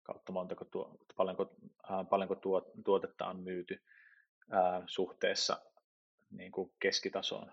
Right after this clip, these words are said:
eli paljonko se markkina-, äh, markkinointikampanja on nostanut tuot-, tuotteiden menekkiä, äh, kaupasta.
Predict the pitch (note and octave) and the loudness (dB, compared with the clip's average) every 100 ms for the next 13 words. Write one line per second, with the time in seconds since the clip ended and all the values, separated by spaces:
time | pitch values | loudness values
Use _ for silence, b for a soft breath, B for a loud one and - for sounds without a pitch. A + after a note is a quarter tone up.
0 | - F#2+ F#2 F#2 F#2+ F#2+ - - - - | -8 0 0 0 -6 -6 -8 -8 -10 -10
1 | _ _ _ G#2+ F#2 F#2+ - F#2+ - - | _ _ _ -8 -2 -2 -2 -8 -6 -8
2 | F2 F#2+ F#2 - - F2+ b b b b | -8 -6 -4 -4 -6 -10 b b b b
3 | F#2+ F#2+ - G2 - - F2+ - _ - | 0 0 0 -6 -4 -4 -4 -8 _ -12
4 | - F#2+ - F#2 F2+ F#2 F#2 - - F#2 | 0 0 0 -6 -2 -2 -4 -6 -6 -6
5 | - _ _ _ - G#2 F2+ F2+ F#2 F#2 | -8 _ _ _ -8 -2 -2 0 4 4
6 | - - | 2 -8